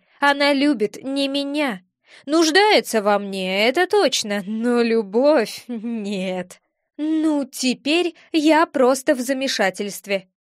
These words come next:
Скажем так, у нас есть общий знакомый. Я склоняю голову. "Что это значит?" "Мы оба ищем кое-кого".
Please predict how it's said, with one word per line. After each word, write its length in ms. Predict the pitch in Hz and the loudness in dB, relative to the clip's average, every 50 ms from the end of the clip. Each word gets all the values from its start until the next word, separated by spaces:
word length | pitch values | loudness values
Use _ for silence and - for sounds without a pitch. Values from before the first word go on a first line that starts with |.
| _ _ _ _ _ _ | _ _ _ _ _ _
Скажем 480 | - - - - 392 320 330 302 285 247 | -14 -6 0 2 2 4 2 0 -2 0
так, 300 | - 202 196 175 - - _ _ _ - | 0 0 0 0 -2 -8 _ _ _ -6
у 120 | - 320 | -2 0
нас 300 | 320 320 320 302 302 - - | 2 4 2 2 2 -2 -8
есть 460 | 262 233 254 302 320 302 - - - - | -6 -2 2 2 2 2 0 -4 -4 2
общий 480 | - 285 302 302 - - - 302 285 262 | 4 6 6 6 4 0 -2 0 0 -2
знакомый. 800 | 233 247 240 240 220 - - 196 185 175 180 180 175 - - _ _ _ _ _ _ _ _ _ _ _ | -2 -2 -2 -2 -2 -2 -2 -4 -4 -4 -6 -10 -10 -12 -16 _ _ _ _ _ _ _ _ _ _ _
Я 220 | - 180 226 240 | -4 0 0 0
склоняю 640 | 254 254 - - 226 214 202 208 214 214 214 208 214 | 0 0 -4 -6 -6 -6 -6 -6 -6 -6 -6 -6 -6
голову. 500 | 214 233 226 196 180 180 170 180 175 - _ _ _ _ _ - | -4 -4 -2 -2 -4 -6 -6 -8 -10 -10 _ _ _ _ _ -10
"Что 320 | - - - - 294 294 | -8 -8 -6 -2 0 0
это 220 | 294 294 294 311 294 | 0 2 0 0 -2
значит?" 560 | 240 247 233 226 220 - - 294 - _ _ _ _ _ _ _ _ _ - - _ _ _ - | 0 -2 -2 -2 -2 -4 -6 -10 -12 _ _ _ _ _ _ _ _ _ -20 -20 _ _ _ -4
"Мы 300 | 330 349 370 349 320 - | 0 2 2 4 2 2
оба 400 | - 311 339 330 262 269 320 311 | 2 2 2 2 4 4 4 4
ищем 760 | 302 - - 330 349 339 262 - - - - 214 202 202 202 | 4 4 0 0 0 0 2 0 -2 -2 -2 -4 -4 -6 -12
кое-кого". 800 | - - - 220 214 202 196 190 - 226 214 208 190 180 180 170 | -8 -2 0 2 2 2 2 2 2 0 0 0 0 -4 -10 -10